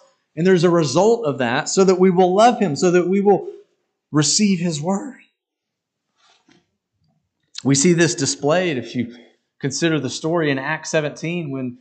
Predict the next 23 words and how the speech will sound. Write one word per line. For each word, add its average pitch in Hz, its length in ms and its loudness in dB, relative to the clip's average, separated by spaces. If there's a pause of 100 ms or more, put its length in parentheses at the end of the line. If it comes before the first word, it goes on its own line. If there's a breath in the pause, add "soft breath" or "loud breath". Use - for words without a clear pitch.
(140)
Paul 165 300 2
goes 160 260 2
to 131 100 -8
Philippi 175 420 -2
and 139 240 0
he 139 140 0
meets 175 540 -4 (140)
a 131 60 -2
woman 165 260 0
named 160 220 -2
Lydia. 160 540 0 (440)
And 127 100 -10
Paul's 165 260 0
doing 165 260 0
what 165 160 -4
sowers 170 440 0
do. 165 260 2
He's 151 260 -4
just 175 200 -4
casting 170 400 -4
the 156 80 -6
seed 175 360 -2
and 135 200 -6